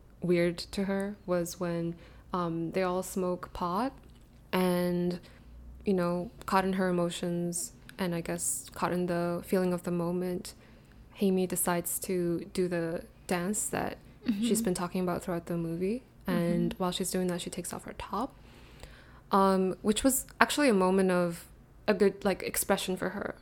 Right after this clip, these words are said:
Speaker 1: She
Speaker 2: Mm-hmm,
Speaker 1: was expressing her
Speaker 2: exactly.
Speaker 1: freedom, and after that was done, Jingsu
Speaker 2: Mm-hmm.
Speaker 1: actually tells her, "Why did
Speaker 2: In the
Speaker 1: you,
Speaker 2: morning, yeah.
Speaker 1: why did you take off your top, right? Like,
Speaker 2: Yeah, only
Speaker 1: why would you do that in front of men? Only, only whores do that."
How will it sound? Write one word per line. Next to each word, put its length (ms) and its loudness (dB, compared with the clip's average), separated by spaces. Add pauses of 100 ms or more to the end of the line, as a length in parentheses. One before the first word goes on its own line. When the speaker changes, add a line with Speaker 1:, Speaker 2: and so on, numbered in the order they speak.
Speaker 1:
She 60 6
Speaker 2:
Mm-hmm, 240 8
Speaker 1:
was 120 4
expressing 460 4
her 100 4
Speaker 2:
exactly. 160 -2
Speaker 1:
freedom, 460 2
and 420 -2 (680)
after 280 4
that 160 6
was 160 2
done, 460 2 (240)
Jingsu 280 6
Speaker 2:
Mm-hmm. 40 8
Speaker 1:
actually 300 2
tells 320 -2
her, 340 -2 (800)
"Why 220 4
did 80 6
Speaker 2:
In 40 6
the 80 8
Speaker 1:
you, 60 8
Speaker 2:
morning, 320 2
yeah. 240 -4 (160)
Speaker 1:
why 200 10
did 80 4
you 80 4
take 220 0
off 140 0
your 100 0
top, 420 -4 (100)
right? 440 -2
Like, 140 0
Speaker 2:
Yeah, 60 -6 (440)
only 160 -2
Speaker 1:
why 140 8
would 200 6
you 340 2 (340)
do 160 2
that 260 2
in 100 0
front 200 0
of 120 -4
men? 260 2
Only, 380 -2 (140)
only 180 2
whores 300 -2
do 120 -6
that." 260 -6